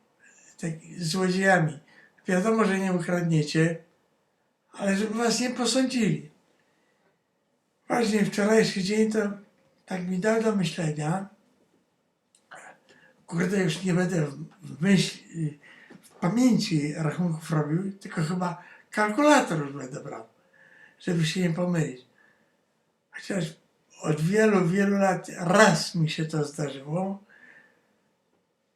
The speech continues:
ale nigdy nic nie dam. Także jeszcze raz wam mówię, uważajcie i nie zostańcie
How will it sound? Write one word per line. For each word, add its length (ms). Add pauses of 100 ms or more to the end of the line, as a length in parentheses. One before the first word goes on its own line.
(1080)
ale 240
nigdy 360
nic 240
nie 120
dam. 240 (380)
Także 400
jeszcze 300
raz 280
wam 280
mówię, 360 (1600)
uważajcie 640 (680)
i 180
nie 140
zostańcie 920